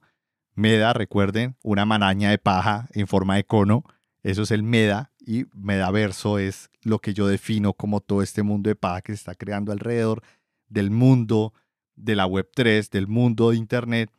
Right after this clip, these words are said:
que si-, sencillamente los que tienen mayor músculo financiero van a sobrevivir, como sobrevivió en su momento un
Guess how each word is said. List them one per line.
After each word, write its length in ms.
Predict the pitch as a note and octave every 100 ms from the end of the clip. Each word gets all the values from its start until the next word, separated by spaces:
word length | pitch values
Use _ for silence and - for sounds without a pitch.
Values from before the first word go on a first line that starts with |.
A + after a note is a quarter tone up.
| _ _ _
que 120 | - A#2
si-, 300 | A2 A2 -
sencillamente 880 | - B2 A2 A2 A#2 C3 C3 - C3
los 180 | C3 -
que 120 | B2+
tienen 440 | - G#2+ G#2+ A#2 - _
mayor 580 | B2 B2 A#2+ A2+ A2+ A2
músculo 480 | C#3+ C3+ - C3+ B2
financiero 760 | C#3 B2+ A2 - A#2+ G2+ A2 _ _ _ _ _ _ _ _
van 240 | G#2+ G#2+
a 80 | G#2
sobrevivir, 680 | G2+ A2 A2 G#2+ A#2 A2+ - _
como 260 | - G#2 G2+
sobrevivió 500 | G#2 G2 G2 F#2+ F#2+
en 80 | G2
su 140 | A2+
momento 680 | A2+ G#2 G2 F#2 A2 G#2+ - _ _ _ _ _ _
un 560 | - A#2+ A2+ A2 G#2+ G#2